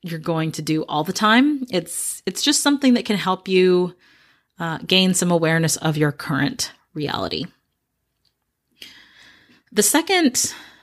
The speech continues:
tip that I have here, the second part of that process, is to identify your routines and put them on the calendar. Um,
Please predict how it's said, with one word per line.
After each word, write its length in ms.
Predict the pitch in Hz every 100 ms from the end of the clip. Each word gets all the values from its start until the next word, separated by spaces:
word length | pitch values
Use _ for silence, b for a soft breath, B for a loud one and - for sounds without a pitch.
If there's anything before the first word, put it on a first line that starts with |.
| B B B B -
tip 240 | 202 -
that 100 | 160
I 100 | 160
have 280 | 147 156 151
here, 280 | 170 165 160
the 100 | 170
second 340 | 214 208 -
part 200 | - 180
of 60 | 170
that 180 | -
process, 600 | - 160 160 208 226 - -
is 300 | 180 180 -
to 580 | - 190 175 175 175 -
identify 1120 | 175 165 190 208 202 202 196 190 190 190 190 b b b _
your 200 | - 175
routines 680 | 160 165 165 - - 165 - - 165
and 200 | 151 -
put 220 | 208 208
them 140 | 220
on 100 | 202
the 80 | 196
calendar. 500 | 170 110 85 - - _ _ B B B B _ -
Um, 460 | 185 170 170 165